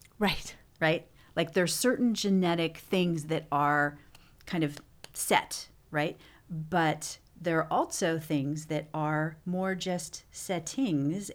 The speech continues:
Speaker 2: and then in terms of how we, how the environment behaves, how we behave, things get turned on and off.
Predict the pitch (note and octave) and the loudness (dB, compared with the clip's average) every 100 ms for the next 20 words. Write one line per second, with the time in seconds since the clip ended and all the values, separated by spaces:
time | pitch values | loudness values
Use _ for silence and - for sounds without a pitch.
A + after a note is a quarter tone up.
0 | E3 D#3 D#3 D3+ D3 D3 D#3 D#3 - - | -4 -2 0 0 2 0 -2 -4 -20 -20
1 | - - - E3 D#3 F3 D#3+ D#3 - D#3+ | -20 -20 -10 -6 -4 0 0 0 -4 0
2 | D3+ D3 D#3 D#3+ D#3 D#3 D3+ D3 C#3+ - | 0 0 0 0 2 2 2 -2 -8 -14
3 | - D#3+ D#3 C#3+ C#3+ G#3 A#3 E3+ D3+ D#3 | -6 0 2 2 2 0 0 0 -2 -4
4 | C#3+ C#3 C#3+ D#3+ D3 D3 C#3+ C#3 - C#3+ | -2 -4 -6 -6 -4 -4 -6 -10 -6 -4
5 | C#3+ C#3+ - - - _ - - - D3+ | -4 -6 -14 -20 -20 _ -20 -10 -2 -2
6 | D3+ - - D3 - - - - - - | -2 -8 -6 -8 -6 -10 -12 -14 -16 -18